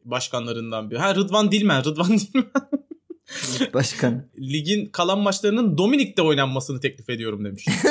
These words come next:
Speaker 2: <laughs> Acun federasyon başkanlığına doğru gidiyor o zaman.
Speaker 1: Olabilir.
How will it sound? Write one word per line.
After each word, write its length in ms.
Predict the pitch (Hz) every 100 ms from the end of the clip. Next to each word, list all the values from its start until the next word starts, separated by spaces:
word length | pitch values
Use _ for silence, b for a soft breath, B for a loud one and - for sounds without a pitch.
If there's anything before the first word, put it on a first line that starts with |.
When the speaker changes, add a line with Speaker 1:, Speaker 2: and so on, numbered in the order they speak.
| 240 262 415
Speaker 2:
<laughs> 500 | - 415 381 381 269
Acun 600 | 214 170 208 208 - - -
federasyon 680 | - 175 180 185 180 208 196
başkanlığına 680 | 185 170 - 165 165 170 175
doğru 200 | 165 185
gidiyor 340 | 208 185 185 156
o 40 |
zaman. 380 | 135 131 143 131 - _ _ _ - 294
Speaker 1:
Olabilir. 540 | 254 226 208 208 -